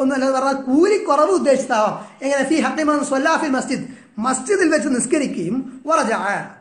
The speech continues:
അവൻ മടങ്ങിപ്പോവുകയും ചെയ്തു എന്ന് പറഞ്ഞില്ലേ? മസ്ജിദ്, ഏ, നിസ്കാരത്തിൽ പങ്കെടുത്തിട്ട് മയ്യത്തിനെ ഒരാൾ അ-, അനുഗമിക്കുകയും എന്നിട്ട് നിസ്കാരത്തിൽ പങ്കെടുക്കുകയും ദഫിന് മറമാടുന്നതിന് മുമ്പ് പോവുകയാണെങ്കിൽ എന്താണ്? ഒരു ഖിറാത്ത പ്രതിഫലം.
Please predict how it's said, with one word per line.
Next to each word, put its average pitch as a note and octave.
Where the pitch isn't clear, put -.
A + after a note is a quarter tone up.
അവൻ B3
മടങ്ങിപ്പോവുകയും G#3+
ചെയ്തു B2
എന്ന് -
പറഞ്ഞില്ലേ? B3+
മസ്ജിദ്, C4+
ഏ, A#3+
നിസ്കാരത്തിൽ D4
പങ്കെടുത്തിട്ട് C#4+
മയ്യത്തിനെ C#4
ഒരാൾ D4
അ-, A#3+
അനുഗമിക്കുകയും G#3
എന്നിട്ട് G#3
നിസ്കാരത്തിൽ C#4+
പങ്കെടുക്കുകയും A#3+
ദഫിന് D4+
മറമാടുന്നതിന് D4
മുമ്പ് C4+
പോവുകയാണെങ്കിൽ C4
എന്താണ്? B3
ഒരു B3+
ഖിറാത്ത G#3+
പ്രതിഫലം. D3+